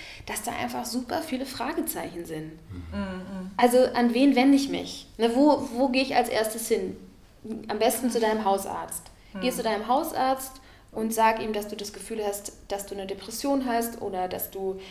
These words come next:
Speaker 1: Probleme hast mit dem Essen oder was auch immer das
Speaker 3: Mhm.
Speaker 1: Thema bei dir ist. Und der gibt dir eine Überweisung für einen Psychotherapeuten. Und dann musst du die Psychotherapeuten schon von dir aus kontaktieren.
Speaker 3: Mhm.
Speaker 1: Es gibt aber auch eine
Speaker 3: Mhm.
Speaker 1: Begrenzung, wie viele Therapeuten du anrufen musst,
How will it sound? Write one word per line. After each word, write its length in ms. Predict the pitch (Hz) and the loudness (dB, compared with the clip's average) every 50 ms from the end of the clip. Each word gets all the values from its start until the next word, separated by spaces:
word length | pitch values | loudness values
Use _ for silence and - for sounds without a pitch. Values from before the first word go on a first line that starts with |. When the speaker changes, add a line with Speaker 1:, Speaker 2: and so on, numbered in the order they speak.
| - - - - - - - | -18 -20 -20 -20 -20 -18 -14
Speaker 1:
Probleme 420 | - 226 226 240 233 233 233 226 | -12 -4 2 4 4 4 4 2
hast 200 | 220 214 - - | -2 -4 -6 -6
mit 80 | 240 226 | -6 -4
dem 80 | - - | -2 0
Essen 360 | 269 269 - 247 226 214 196 | 0 0 0 -2 -2 -2 -4
oder 240 | 180 - 190 185 196 | -4 -4 -6 -6 -6
was 140 | 202 - | -8 -12
auch 80 | - - | -10 -10
immer 220 | - 226 226 220 | -6 -4 -2 -2
das 140 | 214 208 208 | 0 0 0
Speaker 3:
Mhm. 20 | 208 208 | 0 0
Speaker 1:
Thema 200 | 247 262 240 196 | 0 2 0 0
bei 140 | 185 185 180 | 0 -2 -2
dir 180 | 185 180 - | -2 -2 -2
ist. 260 | 220 233 - - - | -2 -2 -4 -6 -6
Und 280 | - 208 208 202 202 - | -8 -8 -8 -6 -4 -2
der 140 | 208 208 208 | 0 0 0
gibt 200 | 208 226 226 - | -2 -4 -4 -4
dir 100 | 214 202 | -4 -4
eine 140 | 196 185 190 | -4 -4 -4
Überweisung 480 | 190 185 185 185 180 185 180 185 185 185 | -2 -2 0 0 0 0 0 -2 -8 -12
für 100 | - 175 | -12 -14
einen 80 | 180 180 | -14 -12
Psychotherapeuten. 1200 | - 202 202 - 254 - - 247 240 247 247 - - 254 254 262 262 269 277 285 320 320 330 - - - - - - _ - - - - - - - - - - - - - - - | -12 -10 -10 -10 -8 -6 -6 -6 -8 -8 -10 -8 -6 -4 -4 -4 -2 -2 -2 -2 -2 -4 -8 -12 -16 -20 -20 -20 -20 _ -20 -20 -20 -20 -20 -18 -18 -18 -18 -20 -20 -20 -20 -14 -8
Und 200 | - 220 220 220 | -6 -4 2 4
dann 260 | 214 214 247 269 262 | 4 6 6 6 6
musst 260 | 247 240 233 240 - 233 | 6 4 2 0 -2 0
du 140 | 233 254 | 0 2
die 120 | 262 254 - | 2 2 0
Psychotherapeuten 840 | - 220 226 233 233 233 220 220 214 208 208 208 202 196 190 196 208 | 0 -2 -2 -2 -2 -2 -2 -4 -4 -4 -2 0 0 0 0 -2 -4
schon 240 | - - 220 214 214 | -8 -6 -6 -6 -6
von 160 | 214 214 202 | -6 -4 -4
dir 200 | 202 196 196 190 | -2 -2 -2 -4
aus 100 | 185 - | -6 -8
kontaktieren. 680 | - 190 185 185 185 185 - - - 202 196 180 202 | -8 -8 -8 -8 -10 -10 -8 -8 -6 -4 -4 -4 -2
Speaker 3:
Mhm. 200 | 196 208 214 - - - - - - - - - - - - | -4 -4 -6 -10 -12 -16 -18 -20 -20 -20 -20 -20 -12 -8 -6
Speaker 1:
Es 160 | - - - | -6 -2 0
gibt 280 | 269 277 285 - - | 0 0 0 0 2
aber 240 | 262 254 262 - - | 4 4 4 4 4
auch 60 | 233 | 4
eine 120 | 240 233 214 | 2 2 0
Speaker 3:
Mhm. 40 | - | 0
Speaker 1:
Begrenzung, 880 | 202 196 196 - 185 175 180 185 240 294 - - - 294 277 247 - - | 0 -2 -2 -4 -2 -2 0 2 2 0 0 0 0 0 2 2 2 2
wie 180 | 247 285 339 | 0 0 0
viele 320 | 349 - - 277 262 269 262 | 0 -2 -2 -2 -2 -2 -2
Therapeuten 800 | - - 240 233 220 220 220 - 226 220 226 233 - 220 - | -2 -2 0 0 0 -2 -2 -2 0 0 0 0 -2 -4 -6
du 140 | 196 202 - - | -6 -6 -6 -4
anrufen 800 | - 202 254 277 285 214 220 214 208 - - 190 190 185 180 180 | -2 0 2 2 2 2 0 0 -2 -2 -4 -6 -6 -6 -6 -4
musst, 580 | 185 196 226 311 - - - - - - - | 0 2 2 2 2 0 -4 -6 -6 -8 -12